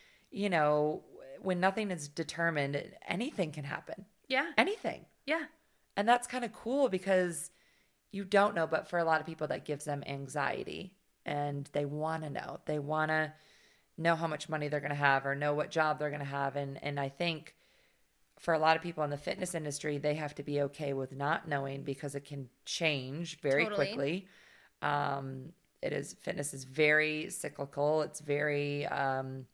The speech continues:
Speaker 1: year to year and dependent on what people want and what's the new trend. So I feel like you're on the cusp of something, and
Speaker 2: Yeah.
Speaker 1: I'm really just kind of excited to see what you do with it.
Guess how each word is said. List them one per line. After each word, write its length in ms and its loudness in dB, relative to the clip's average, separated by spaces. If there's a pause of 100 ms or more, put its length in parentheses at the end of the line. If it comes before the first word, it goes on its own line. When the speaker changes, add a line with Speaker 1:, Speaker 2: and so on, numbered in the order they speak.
(720)
Speaker 1:
year 320 2
to 80 0
year 600 2
and 380 -4 (100)
dependent 420 -6
on 280 -2
what 160 -4
people 340 -4
want 460 0
and 120 -6
what's 220 -6
the 100 -8
new 120 -6
trend. 500 0
So 460 4 (460)
I 100 4
feel 320 4
like 200 6
you're 120 2
on 120 0
the 80 -4
cusp 540 0
of 420 4 (720)
something, 920 2 (460)
and 140 4
Speaker 2:
Yeah. 140 6
Speaker 1:
I'm 60 0
really 260 6
just 200 -4
kind 160 0
of 60 -4
excited 680 0
to 80 0
see 960 -2 (380)
what 240 -2
you 120 -2
do 180 -4
with 140 -4
it. 120 -8